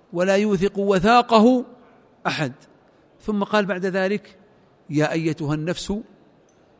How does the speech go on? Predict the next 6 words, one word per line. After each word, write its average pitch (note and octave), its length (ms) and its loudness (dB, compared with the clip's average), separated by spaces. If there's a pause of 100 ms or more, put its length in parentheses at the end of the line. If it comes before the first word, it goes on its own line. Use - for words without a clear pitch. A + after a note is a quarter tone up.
(140)
المطمئنة، C3 840 -8 (600)
ارجعي A3 720 0 (640)
إلى F3 280 0
ربك E3 380 -10
راضية D#3 460 -10
مرضية". C#3 600 -12